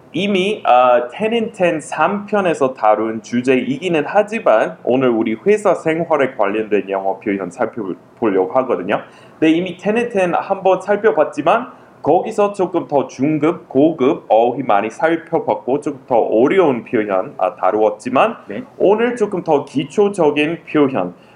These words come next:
Speaker 1: 아, 살펴보려고 하고 겹치는 표현 별로 없도록 제가 이미 다 확인했거든요. 그래서 이거 보고 나서 속편으로 시퀄로, 시퀄로 조금 더 어려운 표현도 궁금하시면은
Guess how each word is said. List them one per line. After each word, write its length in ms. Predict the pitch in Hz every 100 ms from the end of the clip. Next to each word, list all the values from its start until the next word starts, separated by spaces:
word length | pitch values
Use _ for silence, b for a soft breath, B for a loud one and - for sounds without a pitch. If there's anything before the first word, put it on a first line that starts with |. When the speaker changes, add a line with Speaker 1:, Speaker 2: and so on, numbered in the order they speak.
| B
Speaker 1:
아, 140 | 110
살펴보려고 720 | 110 156 160 143 160 151 135
하고 480 | 180 190 196 226 -
겹치는 800 | 156 202 - - 226 226 214 -
표현 420 | 160 160 160 147
별로 240 | - 147
없도록 640 | 131 127 131 135 107 104 -
제가 240 | 104 101
이미 320 | 104 104 101
다 220 | - 98 92
확인했거든요. 840 | 147 160 156 120 104 95 95 147 208 B B B
그래서 220 | 131 160
이거 300 | 143 175 180
보고 360 | - 202 220 233
나서 380 | 151 - 220
속편으로 800 | 220 208 208 - 226 190 165 165 226
시퀄로, 840 | - 185 180 175 151 131 151 - - -
시퀄로 640 | - - 175 127 131 208
조금 320 | - 156 143
더 180 | 131 135
어려운 600 | 117 120 165 175 147 135
표현도 540 | 135 131 127 117 117
궁금하시면은 1000 | - 120 139 147 131 - 131 117 139 226